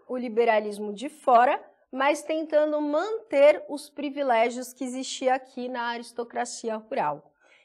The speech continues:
E a gente pode identificar também no processo de escravidão.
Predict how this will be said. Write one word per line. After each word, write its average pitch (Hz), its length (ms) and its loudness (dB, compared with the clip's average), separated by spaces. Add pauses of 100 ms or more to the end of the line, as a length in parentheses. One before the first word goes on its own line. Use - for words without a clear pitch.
E - 40 4
a 262 80 6
gente 294 220 -2
pode 294 300 4
identificar 294 560 0
também 277 360 -4
no 254 120 -6
processo 247 600 -6
de 220 60 -10
escravidão. 233 680 -6